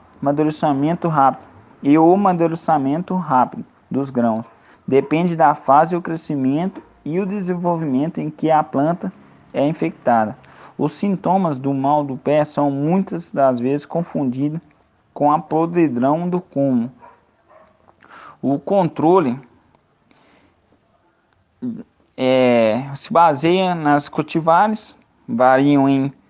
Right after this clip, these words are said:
suscetibilidade, devendo-se evitar o plantio de cultivares muito suscetíveis. É, da, da minha parte é, é só isso.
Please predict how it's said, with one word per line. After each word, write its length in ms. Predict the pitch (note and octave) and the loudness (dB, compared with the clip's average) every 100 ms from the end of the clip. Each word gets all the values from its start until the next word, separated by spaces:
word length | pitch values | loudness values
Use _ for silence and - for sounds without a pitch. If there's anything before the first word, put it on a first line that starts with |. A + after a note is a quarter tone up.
| _ | _
suscetibilidade, 1300 | - - G3 - E3 D#3+ - D3+ D#3+ E3+ F3+ G#3+ - _ _ _ - | -10 -4 -4 -2 -2 -2 -2 -2 0 2 2 0 -6 _ _ _ -12
devendo-se 1080 | A#2+ B2 A#2 D3+ C3+ D#3 F#3+ D#3+ - A#2+ - _ - | -10 -8 -2 0 0 -2 -2 -4 -4 -6 -6 _ -6
evitar 600 | C3 C#3+ D3+ D3 C3 C3+ | -2 0 -2 0 2 2
o 40 | A#2+ | 2
plantio 500 | C3 C3 C3 - B2 | -2 -2 -4 -6 -6
de 100 | B2+ | -6
cultivares 720 | C#3+ C#3+ D3 C#3+ D3+ D#3+ - | -10 -8 -2 0 0 0 -4
muito 480 | C#3+ D#3+ F3 - - - _ _ _ _ _ _ - - - | -2 -2 -4 -10 -20 -20 _ _ _ _ _ _ -20 -20 -16
suscetíveis. 1200 | - E3 - D#3+ E3+ - - D3+ B2+ A#2 - - - _ - - - - _ - - G#2+ G2+ F#2+ F#2 F#2+ G2+ - - - - - - - - | -8 -6 -2 -2 -4 -10 -6 -4 -2 -4 -6 -20 -20 _ -20 -20 -20 -20 _ -20 -20 -20 -20 -20 -20 -20 -20 -20 -20 -20 -20 -20 -20 -20 -8
É, 420 | B2 A#2 A#2+ A#2 G#2+ | 0 4 6 6 4
da, 140 | A2+ | -2
da 300 | - B2+ C#3 | -6 -2 0
minha 180 | D3+ E3 | 0 -2
parte 460 | - D3 D#3+ - | 2 0 0 -2
é, 240 | D#3 D#3+ - | -2 -2 -4
é 40 | |
só 280 | D3 D3+ D3+ | -6 -2 -2
isso. 340 | A2+ A#2 - | -2 -8 -16